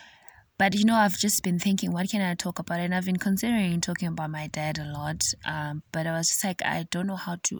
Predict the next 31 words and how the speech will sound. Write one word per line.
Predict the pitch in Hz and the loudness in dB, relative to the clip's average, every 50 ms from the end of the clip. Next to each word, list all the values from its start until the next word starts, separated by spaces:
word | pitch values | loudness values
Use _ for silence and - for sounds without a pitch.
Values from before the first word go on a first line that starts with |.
| - _ - | -8 _ -6
I | 180 | -4
know | 170 170 170 185 196 196 185 175 175 | -2 0 2 2 2 0 0 -2 -2
the | - 165 - | -4 -6 -6
concept | - - 190 185 185 - - 180 - 202 - - - - - - - - - - - - - - - - - - - - - - - _ _ _ _ _ _ _ _ _ _ - | -4 -4 -4 -2 -2 -2 -2 -4 -6 -4 -4 -6 -6 -6 -12 -16 -14 -14 -12 -12 -12 -12 -14 -14 -16 -18 -20 -20 -20 -20 -20 -20 -20 _ _ _ _ _ _ _ _ _ _ 4
and | 214 214 202 180 | 6 6 6 6
ndifuna | - - 202 220 | 4 4 6 8
uyithetha, | 220 220 214 - - - - 202 196 - - 185 | 8 8 6 6 4 2 4 4 2 2 0 0
but | - 185 180 | 0 0 0
at | 180 | 2
the | - 180 | 2 0
same | - - 208 202 208 | 0 2 4 4 4
time, | 196 - - 208 196 196 196 | 4 4 2 2 4 4 4
I'm | 190 180 | 4 2
just | 170 - 190 - | 2 0 -2 -2
like, | - 190 180 - - - _ _ _ _ _ _ _ _ _ _ _ _ _ _ _ - | -2 -2 -4 -4 -8 -14 _ _ _ _ _ _ _ _ _ _ _ _ _ _ _ -2
I, | 190 196 - - | -2 -2 0 0
I | - 185 190 - | -2 -2 -2 0
don't | - 190 196 226 | 0 2 4 4
know | 226 202 196 196 196 202 202 202 - - _ | 4 4 4 4 4 2 2 0 -2 -6 _
if | - 196 190 - - - - - _ _ _ _ | -2 -2 0 0 -2 -4 -6 -8 _ _ _ _
I | - 185 | -2 -2
can | 185 - 190 180 175 175 180 175 - | 0 0 0 0 0 0 0 -2 0
put | - - 196 202 | 2 2 2 2
it | 185 180 175 185 - - - - _ | 0 -2 -4 -2 -2 -2 -2 -2 _
down, | - 170 170 170 175 175 170 175 175 | -2 0 0 0 -2 -2 -2 -2 -2
write | 170 170 165 170 170 - | -2 -2 -2 -2 -2 -4
it | 175 - - | -4 -4 -6
down, | - 170 170 170 175 175 175 | -6 -4 -4 -2 -2 -2 -2
and | 170 165 175 - - - | -2 -4 -4 -4 -6 -6
okanye | 185 - 175 175 170 165 165 160 | -4 -2 -2 -2 -2 -2 -2 -2
ndiyithethe | 170 170 175 - - - 175 170 - - 170 170 | -2 -4 -4 -4 -4 -6 -4 -4 -4 -4 -4 -6